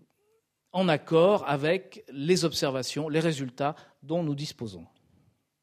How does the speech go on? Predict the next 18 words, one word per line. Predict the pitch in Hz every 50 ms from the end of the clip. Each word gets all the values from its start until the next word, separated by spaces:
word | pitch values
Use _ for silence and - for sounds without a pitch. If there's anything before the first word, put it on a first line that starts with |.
| _ _ _ _ _ _ _ _ _ _ _ _ _ _ _ _ _ _ _ _ _ _ _ _ _ _ _ _ _ _ _ _ _ _ _ _ _ _ _ _ _ _ _ _ _ _ _ _ _ _ _ _ _ _ _ _ _ _ _ _ _ _ _ _ _ _ _ -
Euh, | 120 117
ceci | 113 - 156 151 - 208
est | 185 156
une | - 156 160
illustration | 165 160 - - 165 - 180
de | 160 139
Kepler | - - 151 - - 147 151 160 175 214 220 208 - - - - - - _ _ _ _ _ -
pour | - 196 180 151
montrer | 160 170 190 214 214 - - - 196 202 208 226 254 262 233 - - - - -
l'étoile | 127 160 151 156 156 165 185 220 196 - 208 226 220 208 196
nouvelle, | 190 185 180 151 151 151 147 165 220 262 277 247 - - _ _ _ _ _
que | - 143
nous | 139 127 151
appellerions | 147 143 147 143 143 139 147 160 160 151
aujourd'hui | 135 120 139 135 127 143 147
supernova, | - - 180 160 - 160 139 143 135 123 123 127 165 190 - _ _ _ _ _ _ _ _ _ _ _ _
qui | _ - 180 175
a, | 175 170 160 156 151 143